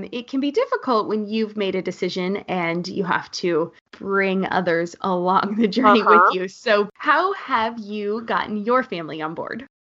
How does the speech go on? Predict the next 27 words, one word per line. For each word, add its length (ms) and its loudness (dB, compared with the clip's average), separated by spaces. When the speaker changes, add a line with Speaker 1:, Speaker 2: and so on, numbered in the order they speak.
Speaker 2:
When 180 4
I 100 4
first 300 2
started 400 0
off, 400 6
you, 180 -6
what 220 0
happens 380 2
is, 120 0
is 120 -10
when 160 -4
you 100 -6
declutter, 800 2
you 160 -6
get 200 2
really 340 2
excited. 560 2
Once 220 -4
you 100 0
overcome 640 2
all 240 8
of 140 2
those 240 0
emotions 520 -2
of 140 0
letting 320 2
go, 500 4